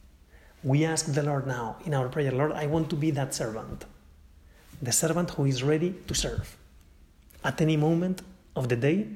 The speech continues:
at any moment of the night." If this is my attitude deep down in my heart, then I can contemplate God during the day,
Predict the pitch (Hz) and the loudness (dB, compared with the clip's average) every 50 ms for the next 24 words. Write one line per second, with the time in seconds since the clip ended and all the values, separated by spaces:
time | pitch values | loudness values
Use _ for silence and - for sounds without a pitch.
0 | - - - - - 151 - - - 147 147 147 135 135 135 135 135 135 131 - | -14 -14 -16 -10 -10 -8 -4 -2 0 2 4 4 4 4 4 4 2 0 -2 -4
1 | - - - 139 127 120 127 123 123 110 101 101 - - - - _ _ _ _ | -10 -8 -6 -4 0 2 2 2 2 0 -2 -6 -10 -14 -18 -18 _ _ _ _
2 | - - - - - - _ - - _ - - - - - - - - - - | -20 -20 -20 -20 -20 -20 _ -20 -20 _ -20 -20 -20 -20 -20 -20 -20 -20 -20 -20
3 | - - - - - - - - - - - - - - - - - - - - | -20 -20 -20 -20 -20 -20 -20 -20 -20 -20 -20 -20 -20 -20 -20 -20 -20 -14 -14 -14
4 | - - - 175 143 127 - 147 143 156 180 175 175 - 190 156 151 170 165 170 | -4 2 4 4 4 4 0 0 2 4 4 4 4 2 2 2 2 2 4 4
5 | 170 170 - - - 180 185 175 - - - 170 156 - 175 190 226 226 - 185 | 2 2 0 -2 -2 0 0 0 -2 0 0 0 2 2 2 2 2 2 0 -2
6 | 135 131 160 147 131 127 170 170 175 170 165 170 175 180 180 185 151 - - 202 | 2 2 2 2 2 2 2 2 2 2 4 4 4 2 2 0 -2 -2 0 0
7 | 185 190 - - - - - - - - - - - 135 120 131 160 165 156 131 | 2 2 0 -4 -12 -16 -18 -20 -20 -20 -20 -8 -6 -4 2 2 2 2 2 -2
8 | 120 113 107 - - - - - - - - 143 143 139 151 156 151 180 160 139 | -4 -6 -8 -10 -14 -18 -20 -20 -12 -6 -4 -4 -2 -2 -2 0 0 0 0 2
9 | 156 143 139 156 147 139 123 127 139 139 131 113 110 - 143 - - - - - | 0 0 0 0 -2 -2 0 0 2 2 2 0 -4 -10 -14 -16 -18 -20 -20 -20
10 | - - - - - - - - - - - - 135 131 131 123 120 113 123 123 | -20 -20 -20 -20 -20 -20 -20 -20 -20 -12 -2 2 4 4 4 4 2 0 0 0
11 | 117 110 104 | 0 -2 -4